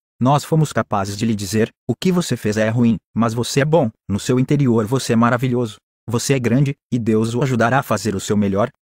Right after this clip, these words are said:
nós o amaremos a despeito do que faça." E maravilhoso quando pais instilam uma confiança divina em seus filhos,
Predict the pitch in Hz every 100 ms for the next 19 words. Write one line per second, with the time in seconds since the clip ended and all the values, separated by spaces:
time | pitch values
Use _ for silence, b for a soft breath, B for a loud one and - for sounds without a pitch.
0 | _ 117 123 139 139 127 127 127 147 139
1 | 123 - - 107 110 139 - 127 95 85
2 | - - _ _ 143 151 147 147 131 123
3 | 120 113 117 120 - 113 107 107 - -
4 | 104 117 123 - 127 - 107 104 110 98
5 | 104 104 117 127 123 110 - 110 104 107